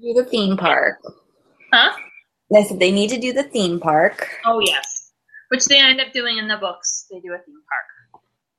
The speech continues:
Speaker 2: park.
Speaker 1: That sounds awesome. They
Speaker 2: Mm-hmm.
Speaker 1: need someone, investors, people. There are people with ridiculous amounts of money with nothing to do with it. Create these theme parks. <laughs>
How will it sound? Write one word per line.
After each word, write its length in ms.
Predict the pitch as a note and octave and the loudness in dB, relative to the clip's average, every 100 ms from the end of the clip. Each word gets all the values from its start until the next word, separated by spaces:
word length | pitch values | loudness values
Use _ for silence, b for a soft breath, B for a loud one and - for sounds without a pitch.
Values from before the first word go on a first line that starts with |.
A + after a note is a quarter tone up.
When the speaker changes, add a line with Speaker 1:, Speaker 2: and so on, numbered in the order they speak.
| _ _ _ _ _ _ _ | _ _ _ _ _ _ _
Speaker 2:
park. 100 | - _ _ _ _ _ _ - | -20 _ _ _ _ _ _ -8
Speaker 1:
That 140 | F#3 G3 | -4 0
sounds 260 | F#3 E3 | 2 2
awesome. 440 | - D3+ - - - _ - | 2 0 -4 -10 -14 _ 0
They 100 | - | 4
Speaker 2:
Mm-hmm. 180 | C#4+ E4 | 4 4
Speaker 1:
need 100 | G4+ | 2
someone, 340 | - G3+ G3 - | 2 0 -2 -6
investors, 580 | F3+ F#3+ A3 A3 A3 G#3+ | 0 0 2 6 6 4
people. 580 | - B3 B3 A3+ A3 A3 B B B - | 0 -2 4 4 4 0 B B B -2
There 200 | - - | 0 2
are 100 | C4+ | 0
people 340 | C#4 B3+ A#3+ A3+ | 0 2 2 2
with 200 | F#3+ - | -2 -2
ridiculous 800 | D#3+ D#3+ - D#4 C#4+ C#4 C#4 | -2 -2 0 0 2 2 2
amounts 240 | C#4 A#3+ A#3+ | 2 0 0
of 60 | A3 | 0
money 180 | G3+ | 0
with 160 | G3 G3 | -2 -2
nothing 320 | G3 G#3+ G#3 | -2 -2 -4
to 100 | G#3+ | -4
do 400 | F3+ F3 F#3+ G3 G3+ | -8 -8 -6 -6 -4
with 280 | F#3+ G3 - | -4 -2 0
it. 420 | G#3+ A3 - - B B B B B - - _ _ - | 0 -2 -12 -16 B B B B B -8 -8 _ _ 0
Create 260 | D4 D#4 D4 | 2 4 4
these 180 | D#4+ | 0
theme 220 | - F#4+ F#4 | 2 -2 2
parks. 420 | G#3 - - | 0 0 -8
<laughs> 60 | - | -10